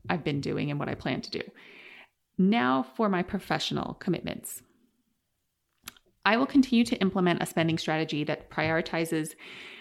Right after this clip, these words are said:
Black people, Indigenous people, and people of color and their, um, businesses. So right now, I,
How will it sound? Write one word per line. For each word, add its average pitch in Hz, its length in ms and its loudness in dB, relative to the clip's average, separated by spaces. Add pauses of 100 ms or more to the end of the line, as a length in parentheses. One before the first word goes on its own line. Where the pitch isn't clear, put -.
(720)
Black 190 240 2
people, 214 400 -2
Indigenous 180 360 0
people, - 220 -6
and 165 100 -4
people - 200 -2
of 208 80 -6
color 156 420 2 (1300)
and 165 380 2
their, 160 400 2
um, 151 560 -4 (240)
businesses. - 520 -2 (440)
So - 160 0
right 285 180 4
now, 262 260 4
I, 185 420 4